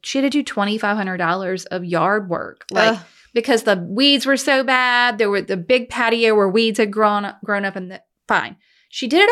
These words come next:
Speaker 1: all. She was like, "I have," it wasn't that she didn't have the money or the will. She was like, "No one told me I needed to do this." And I'm like,
Speaker 2: Mm.
Speaker 1: "You gotta do all this."
Speaker 2: Right.
Speaker 1: She gets it all done. We list it. It immediately gets multiple offers, sells, no problem.
Speaker 2: Oh my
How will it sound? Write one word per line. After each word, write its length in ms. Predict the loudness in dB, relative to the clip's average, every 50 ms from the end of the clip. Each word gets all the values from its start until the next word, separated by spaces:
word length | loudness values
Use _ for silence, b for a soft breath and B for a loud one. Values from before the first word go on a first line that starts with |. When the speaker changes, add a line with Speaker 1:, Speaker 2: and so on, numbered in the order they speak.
| 4 2
Speaker 1:
all. 60 | 2
She 100 | 0 0
was 80 | 2
like, 140 | 2 0 2 0
"I 60 | -2 0
have," 260 | 0 2 0 0 0 -2
it 40 | 0
wasn't 280 | 2 2 2 2 0 -2
that 60 | -2
she 100 | -2 -2
didn't 140 | 0 2 2
have 100 | 4 4
the 80 | 2 2
money 460 | 2 2 0 0 -2 -4 -8 -12 -4 0 2
or 100 | 2 4
the 80 | 2 2
will. 460 | 2 2 4 4 4 4 2 0 0
She 160 | -2 -2 0
was 100 | 0 0
like, 120 | 0 0
"No 220 | 2 4 4 4 4
one 160 | 4 2 2
told 200 | 2 2 4 4
me 140 | 4 2 2
I 60 | 0
needed 280 | 0 0 0 -2 -2 -2
to 80 | -4 0
do 180 | 2 2 2 2
this." 340 | 0 -2 -2 -4 -8 -14 -12 -4
And 100 | -2 0
I'm 80 | 2 2
like, 120 | 2 2
Speaker 2:
Mm. 40 | 0
Speaker 1:
"You 60 | 0
gotta 220 | 2 4 4 4
do 120 | 4 4 2
all 140 | 2 2 0
this." 300 | -2 -6 -10 -14 -20 -18 -14
Speaker 2:
Right. 260 | -10 -8 -8 -10 -10 _ _ _ _ _
Speaker 1:
She 160 | -6 -4 -2
gets 220 | -2 -2 -2 -2
it 60 | 0 2
all 200 | 4 4 2 2
done. 420 | 2 2 2 2 2 0 -4 -10 _ _ _ _ _ _ _ _ _ _ _ _ _ _ _ _ _ -8
We 180 | -2 0 2 4
list 260 | 4 2 2 0 0
it. 240 | 0 0 -2 -2 0
It 80 | 2 2
immediately 760 | 4 4 4 4 4 4 4 2 2 0 0 -2 -6 -12 _ _ _ _ _
gets 200 | -2 -2 -2 0
multiple 380 | 0 0 0 -2 -4 -4 -2 0
offers, 440 | 2 0 0 -2 -4 -8 -8 -10 -14
sells, 420 | -8 -2 0 0 0 0 -2 -4 -6
no 140 | -8 -8 -6
problem. 460 | -6 -6 -8 -8 -8 -12 -14 -8 -2 0
Speaker 2:
Oh 160 | 2 2 2 0
my 200 | -2 -6 -8